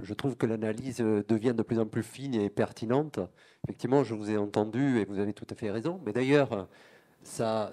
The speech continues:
ça dit bien une chose, c'est que le modèle économique des petites entreprises n'a pas encore inclus le coût que ça, ça peut, euh, valoir au niveau de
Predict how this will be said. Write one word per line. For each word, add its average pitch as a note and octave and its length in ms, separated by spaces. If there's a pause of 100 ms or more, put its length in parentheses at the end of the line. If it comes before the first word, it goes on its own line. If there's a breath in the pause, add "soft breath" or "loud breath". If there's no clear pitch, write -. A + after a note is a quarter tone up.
ça - 220
dit C#3 140
bien C3 200
une B2+ 100
chose, F#3 260
c'est C3+ 120
que C3 100
le A#2+ 80
modèle B2+ 580
économique B2 640
des A2 120
petites C3+ 440
entreprises A2+ 760 (260 soft breath)
n'a A2 100
pas C3 160
encore B2+ 360
inclus D#3+ 520 (280 soft breath)
le B2 160
coût F#3+ 180
que D3 160
ça, A#2+ 200 (340)
ça - 200
peut, - 200
euh, A#2 640
valoir B2+ 680 (300 loud breath)
au A#2 100
niveau B2 280
de C3+ 380